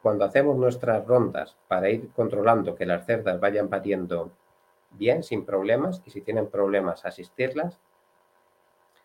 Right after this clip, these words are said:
tenemos que estar con cuidado de los lechones. Tenemos que estar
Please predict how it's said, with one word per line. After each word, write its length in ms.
tenemos 520
que 100
estar 460
con 200
cuidado 420
de 80
los 180
lechones. 720
Tenemos 300
que 120
estar 420